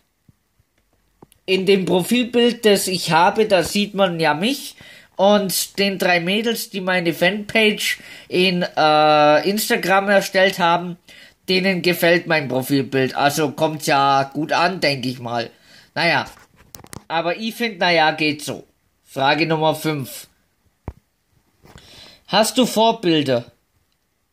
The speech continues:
Also Vorbilder, andere Ju-, ob ich andere YouTuber als Vorbilder hab. Yo, aber die sind selbst nicht so bekannt.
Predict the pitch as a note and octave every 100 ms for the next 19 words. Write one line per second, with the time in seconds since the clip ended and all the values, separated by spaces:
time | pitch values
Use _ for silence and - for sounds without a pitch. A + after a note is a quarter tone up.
0 | _ D3+ C#3+ B2+ F3 F3 F#3+ F3 D#3+ C3+
1 | E3 E3+ D#3+ C#3+ D3+ - D#3+ D3+ D3 C#3+
2 | - - - D#3 E3+ F3 F3 F#3+ G#3 -
3 | G3+ D#3+ D#3 B2+ D3 - D3+ D3 D3+ C3+
4 | B2+ A2+ - - _ _ _ _ _ _
5 | D#3 E3 A3 A#3 - - D3+ D#3 D#3+ F3
6 | F#3 E3+ D3 F#3+ G3 - G3+ G3 D#3+ C3
7 | B2+ C3+ A#2 A2